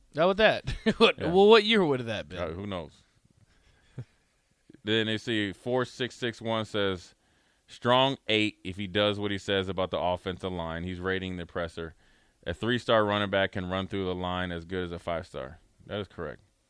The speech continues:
Speaker 2: Let's create some holes that even me and Nate could run through.
Speaker 1: That'd be a pretty big hole.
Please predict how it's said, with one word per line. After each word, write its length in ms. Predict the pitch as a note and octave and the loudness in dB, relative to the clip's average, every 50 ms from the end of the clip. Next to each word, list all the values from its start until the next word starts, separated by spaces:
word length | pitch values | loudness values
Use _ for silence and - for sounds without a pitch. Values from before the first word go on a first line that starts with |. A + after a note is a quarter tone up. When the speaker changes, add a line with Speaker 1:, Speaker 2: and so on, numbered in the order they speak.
| _ _ _ _ _ _ _ _ _ _ | _ _ _ _ _ _ _ _ _ _
Speaker 2:
Let's 120 | - D3 - | -12 -12 -6
create 240 | - D#3 D3 B2+ | -4 -4 -4 -2
some 120 | - A2+ F#2+ | -4 -4 -2
holes 240 | F#2+ G2+ G2+ G2 F#2+ | 0 0 0 0 0
that 140 | F#2+ F2+ | -2 -2
even 200 | F#2+ F#2 F#2 F2+ | -2 -4 -4 -4
me 140 | F2+ F#2+ F#2+ | -4 -6 -6
and 100 | F2 D#2+ | -6 -6
Nate 200 | E2+ F2 E2+ - | -6 -8 -8 -10
could 100 | - D2+ | -12 -14
run 160 | D2 C#2+ D2 | -12 -12 -14
through. 220 | D2 C#2+ B1+ B1 - - _ _ _ _ _ _ _ _ - - - - - - - - - _ _ _ _ - | -14 -14 -16 -16 -18 -20 _ _ _ _ _ _ _ _ -20 -20 -20 -20 -20 -20 -20 -20 -20 _ _ _ _ -16
Speaker 1:
That'd 280 | - D2+ D2 D2 D2 - | -14 -12 -12 -12 -12 -14
be 100 | D2 C#2+ | -14 -14
a 40 | |
pretty 200 | - - D#2+ D2+ | -12 -14 -14 -14
big 160 | B1+ C2 - - | -16 -16 -18 -18
hole. 280 | - - C#2 C2+ D2 | -16 -16 -16 -16 -16